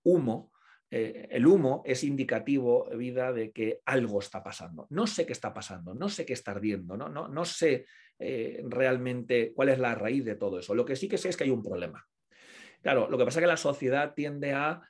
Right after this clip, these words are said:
eliminar el humo. Entonces, eh, <laughs> activa sus grandes ventiladores gigantescos, que lo que hace es ponerse en marcha y eliminar todo, todo el humo. Y eso es lo que hacemos, eh, a nivel social, y eso es lo que hacemos en la familia.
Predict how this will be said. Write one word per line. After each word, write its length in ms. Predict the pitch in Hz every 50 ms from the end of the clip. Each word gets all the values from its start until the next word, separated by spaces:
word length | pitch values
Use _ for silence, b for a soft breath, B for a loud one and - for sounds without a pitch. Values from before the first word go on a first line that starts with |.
| B _ -
eliminar 420 | - 120 123 113 110 110 113 117
el 100 | 104 101
humo. 220 | 92 85 78 73
Entonces, 300 | 85 - 110 104 - - -
eh, 240 | - 104 101 101 101 110
<laughs> 160 | 107 104 104
activa 440 | - - - - - 143 139 147 143
sus 220 | - - 123 110 107
grandes 500 | 113 117 131 143 151 151 160 151 139 139
ventiladores 960 | 139 135 135 135 127 135 135 127 120 120 135 139 139 139 151 170 170 - -
gigantescos, 920 | - - 120 107 104 107 107 104 107 147 156 160 156 - - 151 160 160 -
que 100 | 117 104
lo 100 | 107 104
que 80 | 123 123
hace 220 | 123 123 123 131
es 140 | 160 165 B B B B B B _
ponerse 400 | - 107 104 113 123 127 - 143
en 100 | 143 143
marcha 320 | 139 147 147 147 - 175 180
y 80 | 156
eliminar 560 | 135 127 117 107 107 101 101 101 95 - - _ _ _ _ _ _
todo, 360 | - 107 101 87 90 87 85 -
todo 160 | - 92 95
el 100 | - 180
humo. 280 | 214 - - - _ b b b b b b b b b b _
Y 100 | - 160
eso 120 | - 269
es 40 | 226
lo 80 | 156 -
que 60 | -
hacemos, 440 | - 175 170 123 104 - - _ _ -
eh, 80 | 120
a 60 | 92 98
nivel 240 | 107 104 104 104 101
social, 420 | - 107 101 - 110 98 90 92
y 80 | 107 143
eso 140 | 170 - 214
es 60 | 202
lo 80 | 160
que 60 | - 110
hacemos 380 | 98 135 120 107 90 87 - -
en 120 | - 104
la 100 | 98 92
familia. 520 | - 101 92 98 98 92 87 82 78 78